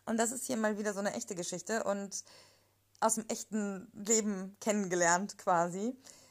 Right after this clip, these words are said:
Und ich glaube, er macht nicht mehr, weil ich irgendwie auch Kundin bin bei diesem Imbiss, ja nun mal ab und an. Und vielleicht auch, weil ich ein bisschen älter bin und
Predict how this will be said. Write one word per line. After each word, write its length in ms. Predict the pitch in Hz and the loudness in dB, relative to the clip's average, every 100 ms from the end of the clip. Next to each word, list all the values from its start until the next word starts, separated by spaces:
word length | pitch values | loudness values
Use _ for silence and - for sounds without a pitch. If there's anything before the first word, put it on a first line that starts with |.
| _ _ - | _ _ 2
Und 480 | 247 240 226 208 175 - - - | 4 4 2 -2 -4 -4 -4 -6
ich 160 | - 247 | -2 2
glaube, 600 | 240 330 262 196 240 254 - | 6 6 6 4 4 0 0
er 240 | 233 294 | 2 2
macht 320 | 220 185 180 - | 4 2 2 -8
nicht 380 | 185 202 - - | -6 -4 -6 -8
mehr, 500 | 180 160 143 160 285 415 - _ _ _ _ _ _ _ _ _ _ - - - | -4 0 4 6 4 2 -8 _ _ _ _ _ _ _ _ _ _ -6 -6 -8
weil 1000 | 214 202 233 254 262 262 254 254 247 - _ _ _ | -2 4 6 4 2 2 2 2 0 -4 _ _ _
ich 280 | - 254 - | -8 -6 -4
irgendwie 480 | 269 277 247 240 - | -4 -2 -4 -4 0
auch 200 | 233 - | 0 -2
Kundin 420 | - 330 285 220 | -6 -2 0 0
bin 220 | 190 190 | -2 -2
bei 140 | 185 180 | 0 0
diesem 240 | 175 180 | -2 -6
Imbiss, 420 | 190 180 214 247 | -6 -2 -2 -2
ja 120 | 214 | -4
nun 120 | 190 180 | -4 0
mal 160 | 175 | 2
ab 180 | 170 180 | 2 0
und 140 | 180 | -2
an. 360 | 175 170 190 269 - - _ _ _ | -2 -2 -2 -6 -10 -20 _ _ _
Und 120 | 214 | -4
vielleicht 240 | 208 202 185 | 0 0 0
auch, 80 | 180 | -2
weil 100 | 185 | -2
ich 80 | |
ein 40 | 180 | -2
bisschen 180 | 190 202 | -8 -2
älter 260 | 220 277 | 0 0
bin 360 | 240 254 277 247 | -2 -2 -4 -4
und 260 | 190 196 | -4 -6